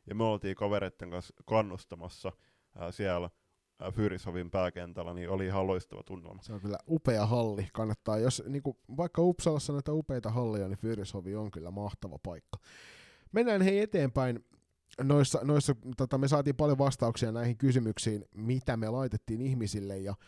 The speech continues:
Speaker 2: liittyen kysymykseen F-liigan pääsymaksuista, niin täällä yksi, yksi kuulija sanoo, että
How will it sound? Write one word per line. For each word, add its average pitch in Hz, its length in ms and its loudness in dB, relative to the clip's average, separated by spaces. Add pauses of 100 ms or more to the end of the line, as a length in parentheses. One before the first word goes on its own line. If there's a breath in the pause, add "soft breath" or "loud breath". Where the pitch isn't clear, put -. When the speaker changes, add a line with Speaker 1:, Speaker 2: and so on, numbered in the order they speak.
(360 loud breath)
Speaker 2:
liittyen 170 420 4
kysymykseen 143 540 4
F-liigan 117 480 -4
pääsymaksuista, 104 960 -4
niin 98 100 -8
täällä 104 220 -4
yksi, 110 260 -4
yksi 131 240 -6
kuulija 110 400 0
sanoo, 107 320 -2
että - 220 -10